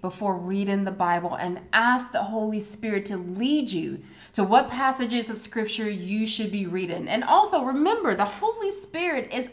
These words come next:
our rabbi, and he is there to teach us and to help us understand what we're reading. So really lean on t-, to him, um, because he loves it when we do this. He loves it when we ask him for help.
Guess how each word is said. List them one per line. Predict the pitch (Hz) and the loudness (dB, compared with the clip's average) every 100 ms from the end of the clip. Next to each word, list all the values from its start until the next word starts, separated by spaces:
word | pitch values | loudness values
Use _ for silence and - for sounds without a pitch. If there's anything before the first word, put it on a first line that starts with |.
| - | 0
our | 262 320 302 214 | 4 6 6 2
rabbi, | 190 185 220 277 233 180 156 | 0 4 6 8 6 6 6
and | 143 196 | 4 2
he | 277 370 | 0 0
is | 269 | -2
there | 240 226 226 - - - | 0 -2 -4 -12 -6 0
to | 233 | 0
teach | - - 302 320 311 | 0 -2 2 2 4
us | 233 214 | 4 4
and | 202 | 0
to | 208 | 0
help | 202 202 277 277 | 0 2 0 2
us | 254 247 | 0 0
understand | 226 220 226 220 240 220 214 | 0 0 -2 -4 -4 -2 0
what | 214 208 | 0 -2
we're | 214 | -2
reading. | 208 226 196 | -4 -4 -4
So | 196 190 196 196 | -6 -8 -10 -8
really | 320 403 359 196 147 - - - | -4 -2 -2 -2 -4 -8 -14 -6
lean | 262 359 381 | 0 2 2
on | - 233 294 294 | 0 2 2 0
t-, | - - 214 | -4 -16 -8
to | 226 | -4
him, | 220 214 233 160 71 - - - - - | -2 0 0 0 -4 -12 -18 -20 -16 0
um, | - 220 | 4 4
because | 214 220 247 233 220 - | 2 -2 0 0 -2 -8
he | 214 - 302 | -14 -4 -4
loves | 302 - 269 240 | -2 -2 -2 -4
it | 226 | -8
when | 202 208 | -6 -6
we | 214 | -4
do | 214 202 262 | -4 -6 -6
this. | - - - - | -6 -8 -10 -10
He | 233 | -8
loves | 285 - 285 | -4 -4 -2
it | 277 | -2
when | 220 214 | -2 -2
we | 202 | -2
ask | - 208 | -2 -2
him | 208 190 | -6 -8
for | 180 | -8
help. | 175 147 - | -8 -8 -12